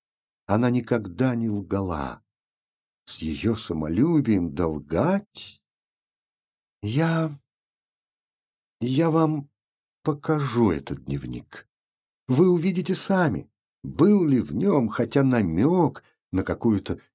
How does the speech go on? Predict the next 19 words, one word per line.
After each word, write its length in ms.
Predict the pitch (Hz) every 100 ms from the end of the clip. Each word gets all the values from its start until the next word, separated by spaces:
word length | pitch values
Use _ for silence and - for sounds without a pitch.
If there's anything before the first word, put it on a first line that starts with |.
| -
несчастную 1040 | 90 82 - - - 98 101 - - 71
любовь». 680 | 60 78 - 78 - - - _ _ _ _ _ _ _ _ _ _ _ _
Анна 400 | 151 170 147 135
торопливо 480 | 131 113 110 120 113
достала 480 | 107 104 - 127 107
из 140 | 98
столового 400 | - 101 120 101
ящика 540 | 98 135 110 - 101 104
тоненькую 560 | - 135 110 107 107
тетрадку, 680 | 104 98 131 151 - 175 - _ _
страниц 480 | - - 143 147 139
в 100 | 107
десять, 380 | 127 143 139 117
не 80 | 123
более, 400 | 120 147 147 147 - -
и 100 | 139
протянула 680 | 143 143 143 131 143 143
её 360 | 143 135 151 147
Аратову. 540 | 123 147 147 - 82